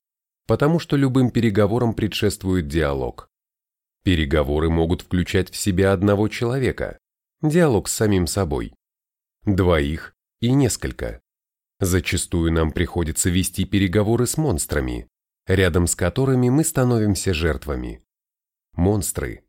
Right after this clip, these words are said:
это оппоненты, которые изначально находятся в доминирующей позиции,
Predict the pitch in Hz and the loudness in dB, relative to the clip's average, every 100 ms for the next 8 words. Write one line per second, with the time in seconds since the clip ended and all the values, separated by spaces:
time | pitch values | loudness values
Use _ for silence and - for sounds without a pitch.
0 | _ - 95 104 101 101 107 117 120 131 | _ -2 0 2 0 2 2 2 2 0
1 | - 123 127 123 120 117 110 104 107 - | 0 0 2 2 2 0 0 2 2 2
2 | 123 123 123 123 - 143 147 - 127 127 | 0 2 4 2 0 -2 -2 -2 -2 2
3 | 127 117 110 104 101 - 117 110 123 123 | 2 4 4 4 2 0 -4 -2 -2 -2
4 | 104 - 69 58 53 | -4 -4 -4 -6 -10